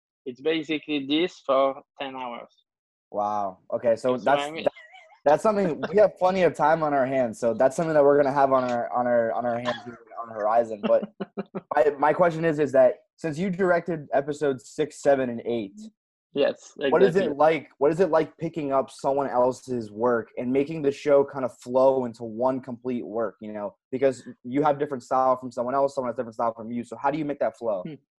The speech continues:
Speaker 1: It was quite simple because, you know, uh, between Gareth and Corinne, we were discussing a lot during the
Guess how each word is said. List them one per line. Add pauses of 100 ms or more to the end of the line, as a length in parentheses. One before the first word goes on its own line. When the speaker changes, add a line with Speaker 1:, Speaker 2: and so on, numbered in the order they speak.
(540)
Speaker 1:
It
was
quite
simple
because,
you
know,
uh,
between
Gareth
and
Corinne,
we
were
discussing
a
lot (320)
during
the